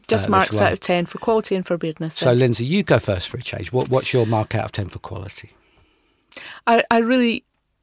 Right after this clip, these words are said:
Speaker 1: love this film. I think it's, it's sad and it's funny and it's marked by two in-, incredible performances. I think I'm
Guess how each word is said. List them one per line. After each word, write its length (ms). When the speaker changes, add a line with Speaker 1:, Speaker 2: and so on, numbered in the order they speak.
Speaker 1:
love 180
this 180
film. 220
I 100
think 240
it's, 380
it's 500
sad 520
and 160
it's 180
funny 400
and 160
it's 180
marked 340
by 120
two 320
in-, 280
incredible 800
performances. 880
I 120
think 200
I'm 180